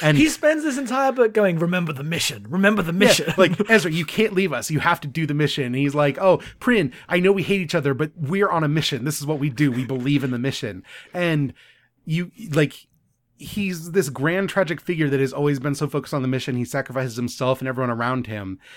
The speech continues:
Speaker 1: And because this is Star Trek and because he had this vision of the prophets and he, he's been shown this new way, he can find a path out of it where, like, he's been a soldier for a century getting all this horror, like,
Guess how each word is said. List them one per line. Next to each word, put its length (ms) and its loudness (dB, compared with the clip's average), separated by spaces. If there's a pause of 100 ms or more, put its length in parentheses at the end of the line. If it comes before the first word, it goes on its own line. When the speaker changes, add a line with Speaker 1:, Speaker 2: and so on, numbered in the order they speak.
(320)
Speaker 1:
And 260 0 (240)
because 480 -2
this 160 -8
is 100 -6
Star 240 4
Trek 280 -2
and 80 -4
because 320 -4
he 80 -6
had 160 -2
this 120 -6
vision 360 -2
of 100 -6
the 60 -8
prophets 640 -4
and 420 -10
he, 340 -6
he's 200 -6
been 160 -4
shown 240 -6
this 160 -6
new 100 -4
way, 300 -2 (220)
he 100 -4
can 160 -2
find 320 -4
a 60 -4
path 320 -2
out 160 -2
of 80 -2
it 160 0
where, 100 0
like, 220 0 (240)
he's 180 -4
been 140 0
a 60 2
soldier 460 0
for 240 -2
a 60 -2
century 500 -2
getting 280 -2
all 200 -4
this 180 -2
horror, 320 2
like, 260 -4